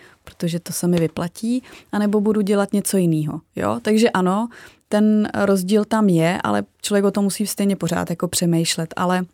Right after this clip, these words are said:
když mám nějakou strategii a řeknu si, budeme budovat značku, protože potřebujeme vybudovat tyhle asociace, tak jo,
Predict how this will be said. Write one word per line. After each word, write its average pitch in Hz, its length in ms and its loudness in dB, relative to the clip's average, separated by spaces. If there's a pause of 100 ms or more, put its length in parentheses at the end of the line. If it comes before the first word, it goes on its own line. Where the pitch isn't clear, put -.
(720)
když 208 160 0
mám 202 100 4
nějakou 196 220 2
strategii 185 500 0
a - 20 0
řeknu 180 260 -2
si, 190 140 -2
budeme 180 280 0
budovat 185 400 0
značku, 185 400 -2 (240)
protože 202 200 2
potřebujeme 190 480 2
vybudovat 185 440 2
tyhle 185 220 0
asociace, 180 680 -4 (680)
tak 175 220 -2
jo, 170 240 2